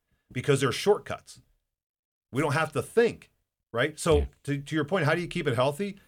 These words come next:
Speaker 1: The investment, now I'm gonna go all the way back around the barn to the thing we started with, which was our health. We have to stay healthy and full of energy, because that energy is required to think.
Speaker 2: Mm-hmm.
Speaker 1: So if we're not,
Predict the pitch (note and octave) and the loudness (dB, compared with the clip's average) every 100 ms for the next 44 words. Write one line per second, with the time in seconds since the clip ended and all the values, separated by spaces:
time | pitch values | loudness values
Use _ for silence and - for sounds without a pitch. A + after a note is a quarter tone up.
0 | _ _ C3+ D#3 C#3+ C#3+ E3 - D3+ C3+ | _ _ 0 2 4 4 2 0 -2 -2
1 | - - A#2+ C#3 C#3 B2+ B2 A2+ C3+ D3+ | -8 -4 0 2 2 2 0 2 4 6
2 | D3 C#3 C#3 C#3 B2+ G#2+ C#3+ C#3+ C3+ A2 | 4 2 0 0 0 0 0 0 -2 -4
3 | A2 - - B2+ A#2 - D3 A2 F#2+ G#2+ | -6 -6 -6 -4 -4 -2 0 -2 -4 -6
4 | A2+ G#2 G2+ F#2 B2+ - _ _ _ _ | -6 -4 -2 -2 -4 -8 _ _ _ _
5 | _ _ _ _ A2+ C3 C#3 D#3 D3 C#3+ | _ _ _ _ -2 0 0 -2 -2 -4
6 | - B2+ C3 C#3 C#3+ D3 A2+ C3+ B2+ A2+ | -2 -2 0 0 0 -4 -2 -2 0 0
7 | B2+ C3+ D#3+ F3+ - _ A#2 - C#3 A2+ | -2 -2 -6 -10 -18 _ -10 -2 -2 2
8 | C#3+ C3+ C#3 D3+ B2 G#2+ G#2+ - C#3 D3+ | 0 0 0 0 -2 -4 -6 -4 0 2
9 | B2 F#2+ F#2+ - B2+ - _ _ _ _ | 2 -2 -10 -8 -8 -8 _ _ _ _
10 | _ _ _ _ _ _ G#2+ A#2 A#2+ G2 | _ _ _ _ _ _ 2 4 4 4
11 | D#2+ C#2+ C#2 - D3 C3 C#3+ E3 D#3+ D#3 | 2 0 -2 2 2 4 0 2 2 0